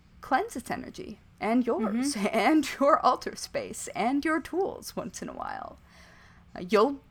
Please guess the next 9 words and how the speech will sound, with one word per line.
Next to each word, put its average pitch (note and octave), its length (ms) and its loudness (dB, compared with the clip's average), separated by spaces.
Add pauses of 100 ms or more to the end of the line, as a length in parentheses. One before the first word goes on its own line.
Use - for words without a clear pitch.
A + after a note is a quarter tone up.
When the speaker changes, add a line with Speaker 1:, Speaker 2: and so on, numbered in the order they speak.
(140)
Speaker 1:
you'll A3+ 200 6
know D#4+ 240 4
when. F4+ 400 0 (360)
Speaker 2:
Yeah. A#3+ 220 0
<laughs> - 20 0
Speaker 1:
It'll, F#3+ 380 4 (400)
it'll G#3+ 220 6
be B3+ 140 -2
clear. E4+ 440 -4